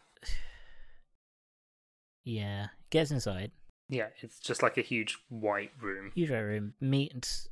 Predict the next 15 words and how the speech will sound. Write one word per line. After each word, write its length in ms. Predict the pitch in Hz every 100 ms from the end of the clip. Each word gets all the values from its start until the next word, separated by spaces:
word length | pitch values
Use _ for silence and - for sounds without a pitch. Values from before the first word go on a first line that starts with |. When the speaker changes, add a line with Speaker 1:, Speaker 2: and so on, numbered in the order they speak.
| -
Speaker 1:
uh, 360 | 117 117 120 117
Morgan 300 | 127 131 123
Freeman 400 | - 123 117 113
working 340 | 113 110 113
as 120 | 107 104
a 80 |
janitor. 460 | 101 101 95 98 113 - - -
Speaker 2:
Yeah, 280 | 156 127 101 -
'cause 180 | 131
he's, 220 | 147 131 113
he's 240 | 131 131
mopping 340 | 127 123 127 117
the 80 |
floor. 360 | 104 110 101 101 -
Speaker 1:
Yeah. 320 | 113 101